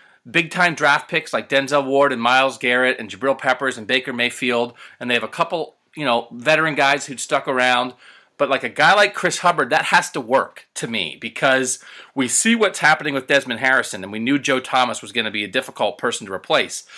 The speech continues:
But you can't have two tackles that you're worried about. So how was Chris Hubbard at right tackle in week one?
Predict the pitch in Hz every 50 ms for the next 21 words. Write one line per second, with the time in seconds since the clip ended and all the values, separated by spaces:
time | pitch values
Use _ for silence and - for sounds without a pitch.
0 | - - - - - - _ - 175 - - 165 - - 240 262 254 220 185 135
1 | - - - - 220 247 240 - - 131 - - - - 90 78 - - - _
2 | _ _ _ _ _ - 139 135 - - 139 120 120 113 104 104 101 87 101 98
3 | 101 107 - - - 156 143 143 139 - - - - - - _ _ _ _ -
4 | - - - - 214 277 311 349 320 254 - - - - - 202 202 190 - -
5 | - - - - - 175 160 - - 67 - - - _ _ _ _ _ _ 147
6 | 147 - 139 127 120 135 143 151 151 - - - - 127 104 92 - 113 92 92
7 | - - 107 110 101 120 123 117 - 120 113 110 104 98 98